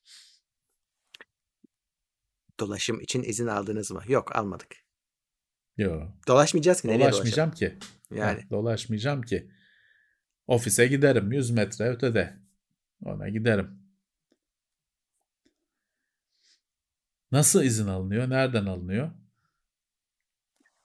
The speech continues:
Speaker 1: Eh, ben de tam detayını bilmiyorum ya aslında.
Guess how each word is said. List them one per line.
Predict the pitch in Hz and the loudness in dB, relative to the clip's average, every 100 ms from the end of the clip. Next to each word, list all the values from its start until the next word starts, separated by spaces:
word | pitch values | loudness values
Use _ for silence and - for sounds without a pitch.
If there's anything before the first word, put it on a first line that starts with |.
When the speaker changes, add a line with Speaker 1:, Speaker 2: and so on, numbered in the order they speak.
| _ _ _ 143 | _ _ _ 0
Speaker 1:
Eh, | 147 151 147 - - | 2 4 2 -2 -10
ben | 101 117 143 | -6 0 0
de | 143 | 0
tam | 127 117 | 0 0
detayını | 117 120 120 117 | 0 0 0 0
bilmiyorum | 113 110 101 101 | -2 0 0 0
ya | 101 104 | -4 -4
aslında. | 104 - 98 104 | -6 -6 -6 -8